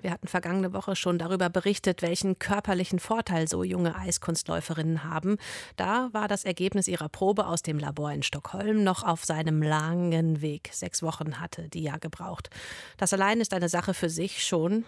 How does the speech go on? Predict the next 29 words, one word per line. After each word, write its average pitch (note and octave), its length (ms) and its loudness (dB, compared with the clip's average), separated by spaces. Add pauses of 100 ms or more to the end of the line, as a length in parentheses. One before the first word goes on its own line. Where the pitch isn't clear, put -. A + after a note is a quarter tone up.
(140)
Die - 80 -10
andere F#3+ 340 2
ist, F#3+ 540 0
dass F#3+ 220 -2
in F#3+ 160 2
der F3+ 140 4
Dopingfahndung F3+ 920 0
ja F3 160 -4
längst F#3+ 440 0
nicht F#3 280 -2
alles F3 340 0
so F3 160 2
läuft, E3 440 -2
wie E3+ 80 0
man D#3+ 160 0
es D#3+ 280 -2 (160)
als F3 200 -10
Versportanhänger E3 1160 -4
erstmal D#3+ 360 -2
erwarten E3 480 2
würde. C#3+ 280 -8 (540)
Beim D3 280 0
Verbessern G3+ 420 0
der F3+ 100 0
Lage D#3 220 0
helfen G#3+ 420 2
könnte G#3+ 560 2
künstliche G#3+ 520 2
Intelligenz. F3+ 760 0